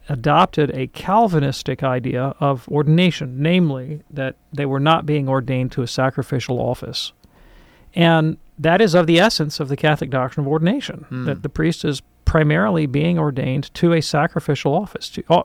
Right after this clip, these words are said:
Speaker 1: to offer the sacrifice of the Mass to God in reparation for the sins of the world. And that's directly repudiated by the Calvinist tradition and was repudiated by the Catholic understanding of,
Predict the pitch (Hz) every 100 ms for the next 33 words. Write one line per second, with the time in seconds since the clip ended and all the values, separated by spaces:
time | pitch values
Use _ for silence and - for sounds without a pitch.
0 | - 160 156 151 170 - 156 165 _ _
1 | _ _ _ _ 147 151 160 151 156 -
2 | 143 143 156 131 139 175 151 139 - -
3 | 139 131 143 127 131 - 127 - 147 151
4 | - 131 120 175 175 131 156 - - _
5 | - 135 - _ _ 139 147 165 156 131
6 | 123 - 233 185 - 147 143 123 123 127
7 | 135 139 127 - - 120 - 180 151 156
8 | 170 151 147 139 123 135 139 120 131 -
9 | 151 123 - - 131 - - 123 131